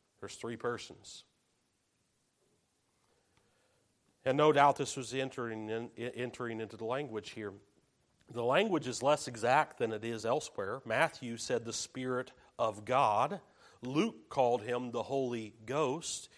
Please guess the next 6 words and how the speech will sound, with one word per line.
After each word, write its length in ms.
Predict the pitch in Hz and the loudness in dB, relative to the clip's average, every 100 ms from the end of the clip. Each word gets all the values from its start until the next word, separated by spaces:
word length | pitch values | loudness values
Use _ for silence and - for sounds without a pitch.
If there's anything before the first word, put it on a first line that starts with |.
| - - | -20 -8
Here 400 | 147 143 165 165 | -2 2 2 4
it 180 | 131 131 | 2 2
is 460 | 127 123 127 147 - 107 | 2 2 2 0 -8 -10
just 560 | 101 127 120 - - - _ _ _ _ _ - - - _ _ _ | 0 2 4 2 -6 -10 _ _ _ _ _ -20 -20 -20 _ _ _
the 100 | 127 | -6
Spirit. 640 | - - 143 117 113 - | -4 -2 0 0 -4 -14